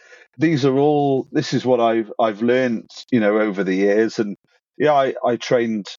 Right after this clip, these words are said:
I trained Phoebe and started working her in this, um, in this hospital. And then I,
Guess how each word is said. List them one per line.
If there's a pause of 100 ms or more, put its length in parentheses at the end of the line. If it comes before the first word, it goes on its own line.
(160)
I
trained
Phoebe
and
started
working
her
in
this,
um, (840)
in
this
hospital.
And
then
I,